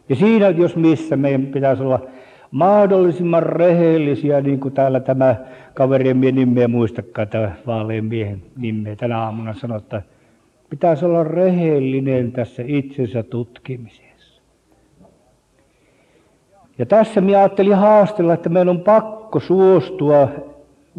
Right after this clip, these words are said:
vastakohtaisuuksiin tällä tiellä, ja se meitä harmittaa. Nimittäin samalla kertaa, kun me ollaan toivon ihmisiä,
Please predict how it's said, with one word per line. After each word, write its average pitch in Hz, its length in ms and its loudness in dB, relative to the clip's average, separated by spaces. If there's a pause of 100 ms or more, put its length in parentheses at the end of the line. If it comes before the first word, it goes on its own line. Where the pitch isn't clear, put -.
vastakohtaisuuksiin 143 2000 0
tällä 123 320 0
tiellä, 110 540 -2 (360)
ja 135 60 -4
se 147 140 -2
meitä 165 360 2
harmittaa. 175 960 -2 (2000)
Nimittäin 214 640 2
samalla 208 540 4
kertaa, 170 560 0
kun 147 340 -6
me 143 140 -2
ollaan 147 340 0
toivon 147 640 2
ihmisiä, 98 840 -4